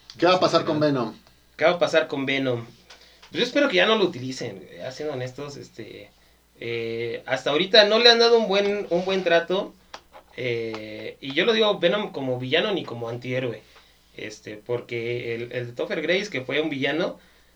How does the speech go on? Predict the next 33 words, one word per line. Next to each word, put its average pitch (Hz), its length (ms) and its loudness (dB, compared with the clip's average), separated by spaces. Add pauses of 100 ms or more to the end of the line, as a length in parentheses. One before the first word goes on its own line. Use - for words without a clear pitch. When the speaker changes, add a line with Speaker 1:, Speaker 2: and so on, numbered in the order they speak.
(240)
Speaker 3:
eh, 110 400 -10
no, 127 220 0
no, 123 200 -2
no, 123 380 -4
no 127 180 -6
estuvo 135 260 -6
a 123 60 2
la 107 100 -8
altura 113 380 -6
de, 101 200 -12 (100)
de, 110 300 -10
de 113 120 -8
lo 113 140 -6
que 123 80 -6
era 117 320 -4 (100)
en 123 80 -6
los 120 120 -4
cómics, 123 380 -6
¿no? 220 180 -6 (460)
Eh, 117 560 -4 (320)
y 147 380 0
el 143 100 0
de 147 100 2
Tom 175 200 2
Hardy, 214 540 4 (500)
como 160 260 6
antihéroe, 214 640 4
pues - 180 -12
como 165 240 -2
que - 60 -18
también 208 220 -4
dejó 208 200 -8
mucho, 190 360 -4